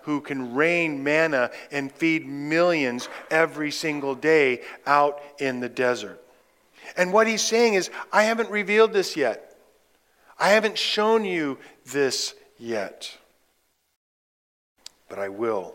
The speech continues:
I am. And I will continue to do so." Now, there's one more passage that we have to look at in Exodus to give us this,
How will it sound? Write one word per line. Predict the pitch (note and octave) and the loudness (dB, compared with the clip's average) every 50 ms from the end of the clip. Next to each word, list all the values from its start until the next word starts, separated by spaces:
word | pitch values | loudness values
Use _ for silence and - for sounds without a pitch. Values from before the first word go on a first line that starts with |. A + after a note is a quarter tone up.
| - - - - _ _ _ _ _ - | -20 -20 -20 -20 _ _ _ _ _ -12
I | G#2 G2+ G2+ G#2+ - - | -10 -10 -10 -10 -12 -10
am. | A#2+ A2 A2 G#2+ G2+ F#2+ F2+ F2+ F2 - _ _ _ _ _ _ _ _ _ _ _ _ _ _ _ _ _ _ _ _ - | -8 -6 -4 -4 -6 -6 -10 -14 -20 -20 _ _ _ _ _ _ _ _ _ _ _ _ _ _ _ _ _ _ _ _ -16
And | G#2 G#2 | -14 -14
I | G2 F#2+ | -12 -14
will | G2 G2 G2 - | -14 -14 -16 -16
continue | - G#2 G2 - - - - A2 G#2+ G#2 G#2 | -16 -20 -18 -16 -16 -14 -14 -12 -14 -14 -14
to | G2 - G#2 | -14 -16 -18
do | F#2 - G2+ F#2+ | -18 -18 -18 -16
so." | F#2 - - - F#2 E2+ - - _ _ _ _ _ _ _ _ _ _ _ _ _ _ _ _ _ _ _ _ _ _ _ _ _ _ _ _ _ _ _ - - - - - _ _ _ _ _ _ _ _ _ _ _ _ - | -12 -12 -12 -12 -14 -18 -20 -20 _ _ _ _ _ _ _ _ _ _ _ _ _ _ _ _ _ _ _ _ _ _ _ _ _ _ _ _ _ _ _ -20 -20 -20 -20 -20 _ _ _ _ _ _ _ _ _ _ _ _ -8
Now, | B2 A#2+ G#2+ F#2+ - - - - _ _ _ _ _ _ _ _ _ _ _ _ _ _ _ _ _ _ _ _ _ _ _ _ | -6 -6 -6 -6 -8 -14 -20 -20 _ _ _ _ _ _ _ _ _ _ _ _ _ _ _ _ _ _ _ _ _ _ _ _
there's | - - - | -20 -20 -18
one | G#2+ A#2 C#3+ F3+ | -10 -6 -4 -4
more | G3+ F#3+ F#3 F3+ E3+ | -2 -2 -2 -2 -2
passage | - - C3 A2 G2+ G2+ - - F2+ E2 - - - - _ _ | -4 -6 -6 -6 -6 -6 -8 -12 -14 -14 -12 -10 -10 -10 _ _
that | - A2 G2 | -18 -16 -14
we | A2 G#2+ | -12 -12
have | G#2+ G2+ B2 C3+ D3 - | -8 -6 -4 -4 -4 -6
to | - - D#3 | -8 -12 -10
look | C3+ B2+ B2+ B2 B2 - | -8 -6 -6 -6 -6 -8
at | A2 F#2 F#2 G#2 - - | -8 -8 -8 -8 -10 -10
in | B2 B2 C#3 D3 C#3+ - | -8 -8 -6 -6 -6 -2
Exodus | B2 A#2+ A#2 A2+ - - G#2 F2+ F#2+ F#2 F2+ - - - - - - - _ - | 0 0 0 -2 -6 -14 -14 -14 -14 -14 -14 -14 -14 -16 -18 -20 -20 -20 _ -12
to | - B2+ A#2 - - - - _ - | -8 -8 -8 -8 -12 -20 -20 _ -10
give | - C3+ C#3+ D3+ D3 | 0 4 4 6 6
us | D#3 C#3+ - - | 6 4 4 0
this, | - - - - - | -4 -4 -4 -4 -8